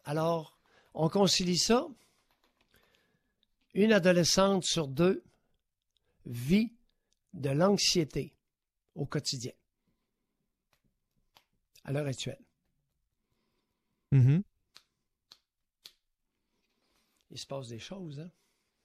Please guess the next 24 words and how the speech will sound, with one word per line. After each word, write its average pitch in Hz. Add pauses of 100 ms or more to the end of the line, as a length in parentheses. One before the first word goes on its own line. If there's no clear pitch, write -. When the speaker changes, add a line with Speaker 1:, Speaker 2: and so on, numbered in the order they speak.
(480)
Speaker 2:
Ben, 135
ça, -
ça 107
vient 110
sûrement 123
du 113
milieu 120
familial 123
au 123
départ, 120 (400)
puis 127
ensuite 120
de 123
ça, 131
ben, 113
les 120
conséquences 117
vont 117
jusqu'à 113
l'école, 110
puis 110
la 110
vie, 117
euh, 127